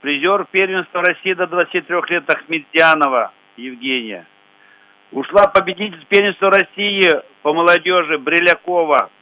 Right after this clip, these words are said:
Елена. И, э, Бабиян Самвел. Это я называю только шесть членов сборной команды России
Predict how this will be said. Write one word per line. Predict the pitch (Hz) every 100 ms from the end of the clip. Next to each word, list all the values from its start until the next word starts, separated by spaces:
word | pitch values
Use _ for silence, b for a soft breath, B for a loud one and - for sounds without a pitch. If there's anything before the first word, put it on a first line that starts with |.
| 101 101 101 101 101 101 _ _ _ _ _ _
Елена. | 117 160 156 143 120 104 85 _ _ _ _ _ _ -
И, | 160 175
э, | 175 151 143 127 117 143
Бабиян | 180 165 180 160 185 170 -
Самвел. | 156 143 139 113 95 101
Это | - 143 156
я | 160 185
называю | 165 147 147 175 185
только | 165 156 139
шесть | - - 185 185 -
членов | - 147 160 151 123
сборной | 135 156 139 -
команды | 143 143 135 123
России | 123 120 _ 151 180 156 98